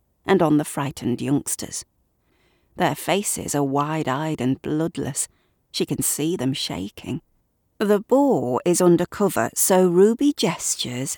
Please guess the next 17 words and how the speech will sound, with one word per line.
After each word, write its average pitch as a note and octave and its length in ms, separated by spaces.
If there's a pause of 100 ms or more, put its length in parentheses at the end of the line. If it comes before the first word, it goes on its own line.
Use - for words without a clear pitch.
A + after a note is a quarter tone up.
and G3+ 320
they A#3+ 240
slowly G#3 720
start C3 420 (100)
to E3 100
walk C3 500
towards D3+ 540
her, - 220 (560)
half C#3+ 420
turned C3 680
to D3 120
keep C#3+ 220
an C#3+ 120
eye C#3+ 220
on A#2 140
the B2 120
animal. D3 560